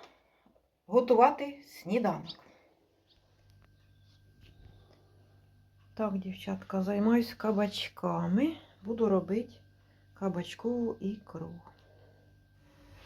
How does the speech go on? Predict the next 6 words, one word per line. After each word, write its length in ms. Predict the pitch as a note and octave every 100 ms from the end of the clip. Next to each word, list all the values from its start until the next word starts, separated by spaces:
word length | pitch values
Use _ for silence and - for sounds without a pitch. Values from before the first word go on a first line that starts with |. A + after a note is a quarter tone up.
| - - - - - - - - A3+
Я 220 | G3+ G3
все 260 | F3 G3+ F#3+
підготувала, 960 | F#3+ F3 F3 F3+ F#3 G3+ A3+ C4+ C#4 C#4+ - - - - - - - - - -
нарізала 560 | G3+ G3+ F#3 F#3 F3+ F#3
овочі, 640 | G#3 A#3 C4 C4 - B3+ A#3+
все-все-все. 960 | - F#3+ F3 - - E3+ - - A3